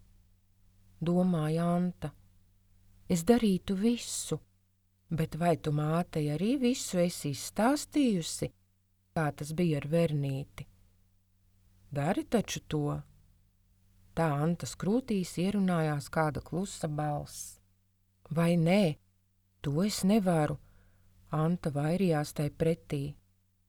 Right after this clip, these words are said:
Kādēļ tad tas viņai bija jāstāsta, ja neviens to nezināja un nevarēja viņu vainot?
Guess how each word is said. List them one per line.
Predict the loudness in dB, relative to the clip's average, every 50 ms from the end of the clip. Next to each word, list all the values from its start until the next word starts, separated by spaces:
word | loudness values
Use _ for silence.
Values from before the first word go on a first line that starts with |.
| _ _ -2
Kādēļ | 0 2 2 2 4 4 2 2 2 -2
tad | -4 -4 -4 -2
tas | -4 -4 -4 0
viņai | 2 4 4 4 2 2 0
bija | -2 -4 -4 -2 -2 0 2
jāstāsta, | 2 0 0 0 -2 0 0 0 -2 -4 -6 -10 -12 _ _ _ _ _ _ _ _ _ _ _ _ 2
ja | 4 6
neviens | 6 4 4 4 4 2 2 -2
to | -2 -2 0 2
nezināja | 2 2 0 0 2 2 2 4 4 4 2 2 2 2 2
un | 2 2 2
nevarēja | 2 0 2 2 2 2 2 2 2 2
viņu | 2 2 2 2 2 4
vainot? | 4 4 4 4 4 4 4 4 2 0 -2 -6 -10 -20